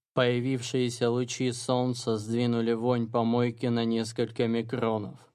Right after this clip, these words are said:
чтобы после нещадно начать поощрять гниение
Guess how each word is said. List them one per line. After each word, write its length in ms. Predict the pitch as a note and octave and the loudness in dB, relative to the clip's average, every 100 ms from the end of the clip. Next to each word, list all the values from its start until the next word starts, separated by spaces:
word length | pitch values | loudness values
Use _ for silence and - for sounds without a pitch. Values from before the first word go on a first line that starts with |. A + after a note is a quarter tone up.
| _ _ _ | _ _ _
чтобы 400 | - - A#2 A2 | -4 0 2 2
после 600 | A2+ - B2 B2 A#2+ A#2 | -2 2 2 2 0 0
нещадно 680 | A#2 A2+ A2 - A#2+ A2+ A2 | 2 0 0 2 2 2 0
начать 580 | A2 A2 - A#2 A2 - | 0 -2 0 0 0 2
поощрять 720 | A#2 A2 A2 B2+ A2+ A2+ A2 | 2 2 0 0 2 2 0
гниение 880 | A#2 B2 B2 A#2 A#2 A#2 G#2 - | -2 0 2 2 2 0 -2 -8